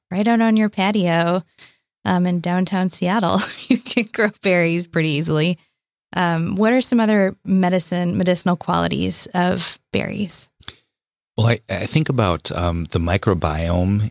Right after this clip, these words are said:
Speaker 2: and its role in our overall health and well-being as well, which is now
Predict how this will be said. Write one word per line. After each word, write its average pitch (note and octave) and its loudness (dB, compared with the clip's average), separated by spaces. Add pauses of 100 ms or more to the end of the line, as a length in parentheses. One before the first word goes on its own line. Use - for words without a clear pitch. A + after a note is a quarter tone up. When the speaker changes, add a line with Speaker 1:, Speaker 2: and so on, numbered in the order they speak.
(120)
Speaker 2:
and E2+ 0
its F2 -2
role F2+ 0
in E2 -4
our D#2 -2
overall D#2+ -2
health - -8
and E2 -2
well-being D#2+ -2
as D2 -6
well, D#2+ 0
which D#2+ -2
is - 0
now E2+ 0